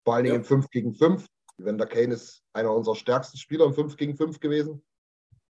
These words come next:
Speaker 1: Ähm, und haben jetzt zweimal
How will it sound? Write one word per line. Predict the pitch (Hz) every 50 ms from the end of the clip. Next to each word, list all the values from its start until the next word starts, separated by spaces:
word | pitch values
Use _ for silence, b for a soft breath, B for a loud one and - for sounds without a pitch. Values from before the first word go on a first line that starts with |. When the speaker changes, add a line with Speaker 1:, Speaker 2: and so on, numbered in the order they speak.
| _ _ _ -
Speaker 1:
Ähm, | 131 131 131 131 131 131 127 127 123 123 - _ _ _ _ _ _ _ _
und | - - 131
haben | 135 135 143
jetzt | 143 139 - - _ -
zweimal | - - - 123 139 147 139 127 131 135 143 143 143 143 139 -